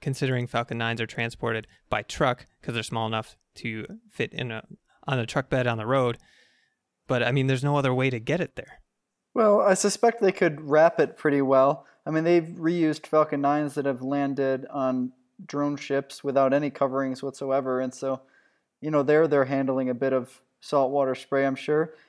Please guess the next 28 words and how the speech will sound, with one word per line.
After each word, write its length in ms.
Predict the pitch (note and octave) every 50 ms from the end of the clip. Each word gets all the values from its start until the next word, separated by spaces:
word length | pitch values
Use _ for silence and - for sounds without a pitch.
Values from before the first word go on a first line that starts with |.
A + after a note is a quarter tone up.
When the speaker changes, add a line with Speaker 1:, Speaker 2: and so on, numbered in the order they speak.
| _ -
Speaker 2:
And 120 | C3+ C#3+
here 240 | - D#3+ E3 E3 D3+
I'm, 200 | C#3 C3+ C3 B2+ -
I, 80 | D3+
I, 180 | D3 C#3+ D3 D3+
I 200 | C#3 - D#3 D#3
imagine 340 | D3 D3+ D3+ D3+ C3+ C#3+ C3+
they 100 | C#3 C#3
would 140 | C3+ A#2
wrap 320 | B2 C3 C#3 C#3 C3+ C#3 -
it 160 | C#3+ C#3+ C3+
or 180 | C#3 - C#3+ C#3+
even 200 | C#3+ C3 C#3 C#3
have, 300 | C3+ C#3+ C3+ C3 B2+ C3
like, 320 | C3 B2+ B2 - - - _ _ _ _ _ _ _ _ _ _ _ -
I 80 | C3
don't 120 | C#3+ D3 C#3
know, 120 | C3 C3
a 60 | C3
very, 280 | B2 C3 C#3+ D3 D3+ D3
very 240 | B2+ C#3+ C#3 C3+ C3
large 580 | C3 C3 C3 C3 C3 C3 C3 C3 C3 B2+ -
enclosed 640 | - D3 C#3 C3 - - C#3 C3+ C3+ C3+ C#3 C3+ B2+
ship 380 | - - - C#3+ A#2+ - - -
if 120 | - -
they 120 | - B2
needed 320 | A#2+ A#2+ B2+ B2+ B2 A2+ -
to. 220 | - C3 C3+ C3+